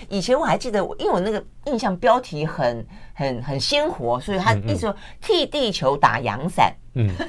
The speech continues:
Speaker 1: <laughs> 我就觉得很可爱啊，就是说你想象中好像有一个什么做法可以呢，
Speaker 2: 嗯。
Speaker 1: 像在地球的外面，然后呢，罩着一个什么样子的一个防护层，让，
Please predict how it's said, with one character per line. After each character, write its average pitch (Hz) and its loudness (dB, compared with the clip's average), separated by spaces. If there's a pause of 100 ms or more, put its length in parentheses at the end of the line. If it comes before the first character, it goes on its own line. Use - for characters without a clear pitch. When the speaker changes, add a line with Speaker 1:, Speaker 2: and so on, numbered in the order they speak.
Speaker 1:
<laughs> 480 -4
我 247 4
就 427 4
觉 - 0
得 233 10
很 226 4
可 196 -2
爱 151 10
啊， 123 8
就 190 0
是 - -2
说 113 4
你 104 2
想 - 6
象 190 4
中 214 8
好 185 8
像 208 8 (200)
有 165 4
一 208 2
个 240 10
什 165 0
么 170 2
做 247 6
法 135 6
可 - -4
以 202 0
呢， 156 0
Speaker 2:
嗯。 151 0
Speaker 1:
像 165 0
在 156 4
地 233 -4
球 147 -4
的 143 2
外 202 6
面， 165 -2
然 120 -2
后 156 -2
呢， 147 -2
罩 202 8
着 143 2
一 139 -4
个 156 4
什 135 -4
么 139 -4
样 175 2
子 156 -6
的 147 -4
一 160 -4
个 147 6 (220)
防 143 8
护 240 2
层， 139 2
让， 185 8